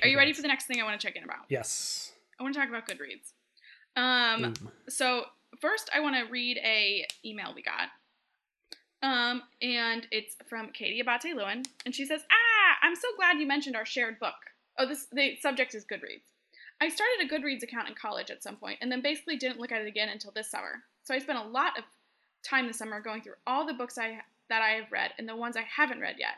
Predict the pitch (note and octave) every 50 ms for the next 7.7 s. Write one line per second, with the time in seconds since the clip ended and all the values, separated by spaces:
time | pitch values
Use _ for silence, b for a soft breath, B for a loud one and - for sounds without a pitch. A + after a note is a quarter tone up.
0 | - _ - B3 B3+ C4 C4+ C4+ - D4+ C#4+ D4 D4 D#4 D4+ - - F4+ F#4+ E4
1 | B3+ - - G#3 F#3+ G3+ - - - - - _ _ _ _ _ _ _ _ _
2 | _ _ _ D4 E4 E4 E4+ F#4 G#4+ D#4+ F4+ D4 - - G3 G#3+ - G#3+ A3+ D4
3 | - - - - _ _ _ _ _ A#4+ F#4+ B3 A#3 - - - A#3+ A#3+ A#3+ A3
4 | G#3+ A#3 C4 C#4+ D4 D4 F#4 D4+ A#3 G3 B2+ - - - - _ C#3 C3 B2 A#2
5 | G#2 B B B B B B B B B B - - - F#3 - - - D#3 C#3
6 | C3 B2+ A#2+ A#2 A#2 A#2+ - A#2+ A#2 A#2 A2+ - A2+ A2 A2 - A2+ A2+ A2 -
7 | - A2 G2+ - A2+ A2 A2 A#2 A#2 B2 B2 C#3 - F3